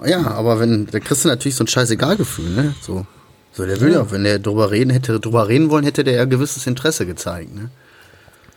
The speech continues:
Speaker 2: Ganz, ganz,
Speaker 1: Da
Speaker 2: aber
Speaker 1: er das nicht
Speaker 2: ge-,
Speaker 1: hat, sagt, hat er kein Interesse.
Speaker 2: Äh, richtig. Und das war aber so, äh, dieses, dieses deutlich spüren so, „Ey, das ist falsch, du bist jetzt ein schlechter Mensch.“ Das, äh, hab ich aber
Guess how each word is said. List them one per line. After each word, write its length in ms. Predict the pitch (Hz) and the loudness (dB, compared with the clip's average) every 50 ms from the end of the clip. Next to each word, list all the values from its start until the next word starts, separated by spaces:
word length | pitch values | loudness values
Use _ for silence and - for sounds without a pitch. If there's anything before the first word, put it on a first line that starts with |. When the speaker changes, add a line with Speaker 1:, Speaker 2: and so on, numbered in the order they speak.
| _ - - - - - _ _ _ - - | _ -20 -20 -20 -20 -20 _ _ _ -20 -12
Speaker 2:
Ganz, 280 | - 113 101 127 131 - | -10 -8 -6 -4 -4 -4
ganz, 220 | - 127 113 123 | -2 -2 -2 -2
Speaker 1:
Da 80 | - 139 | 0 2
Speaker 2:
aber 100 | 147 170 | 4 4
Speaker 1:
er 40 | 185 | 4
das 180 | 123 120 - - | 2 0 -2 -2
nicht 80 | 131 | 0
Speaker 2:
ge-, 100 | 113 180 | 0 2
Speaker 1:
hat, 140 | 143 156 - - - | 0 0 -2 -2 -2
sagt, 260 | 139 135 131 131 120 | -2 -2 -2 -2 -4
hat 80 | 123 139 | -4 -4
er 60 | 135 | -2
kein 140 | 131 147 151 | -2 -2 -2
Interesse. 360 | 147 135 - - 131 - - - - - - - - - - - - 147 147 - - - 139 139 | -2 -2 -4 -6 -8 -8 -8 -12 -16 -20 -20 -20 -20 -18 -14 -12 -10 -10 -12 -12 -10 -10 -8 -8
Speaker 2:
Äh, 40 | 135 170 - 165 | -6 -2 0 2
richtig. 480 | 135 180 196 190 - 117 98 - - - | 4 4 2 2 0 -4 -4 -4 -2 0
Und 180 | 151 139 127 | 0 2 2
das 200 | 147 139 - - - | 2 2 0 0 -2
war 220 | 170 139 151 180 | -2 0 0 0
aber 160 | 190 180 202 190 | 0 0 -2 -2
so, 100 | - 214 | -2 -4
äh, 200 | - - 165 160 135 - | -4 -4 -6 -8 -6 -2
dieses, 340 | 156 156 151 156 151 - - - - - - - _ - | 0 2 2 2 2 0 -2 -6 -10 -18 -20 -20 _ 0
dieses 280 | 139 139 139 131 - - | 2 2 4 2 2 2
deutlich 480 | 156 147 180 202 196 220 214 180 - - - _ | 2 2 4 2 2 2 0 0 0 -6 -16 _
spüren 680 | - - - - - - - 135 151 185 226 233 226 220 | -6 -4 -2 -2 -2 -2 -2 0 2 4 4 4 2 2
so, 140 | 196 208 196 | 0 0 -2
„Ey, 160 | - 135 143 | 0 -2 -2
das 180 | 139 135 - - | -2 -2 -4 -4
ist 160 | 120 120 - | -4 -4 -4
falsch, 380 | - - 135 139 180 175 - | -4 -6 -4 -4 -4 -4 -4
du 100 | - 135 | -6 -4
bist 200 | 117 123 151 - | -4 -4 -2 -2
jetzt 220 | - 156 135 - - | -2 -4 -4 -4 -4
ein 80 | 135 | -2
schlechter 480 | - - - 147 160 156 - - 143 123 | 0 0 0 0 -2 -2 0 0 0 2
Mensch.“ 440 | 113 110 120 143 190 202 - - - - - - - - - - - - _ _ _ - | 2 0 0 0 -2 -2 -2 -4 -6 -10 -18 -20 -20 -20 -20 -20 -20 -20 _ _ _ -8
Das, 420 | - - 156 - - - - - | -6 -4 0 0 0 0 0 -2
äh, 240 | - 190 202 202 190 | -2 -2 0 0 2
hab 140 | 170 170 165 | 2 2 2
ich 260 | 170 - - - - | 2 0 0 -4 -6
aber 340 | 123 117 120 113 107 107 104 | -4 -2 0 0 0 0 -2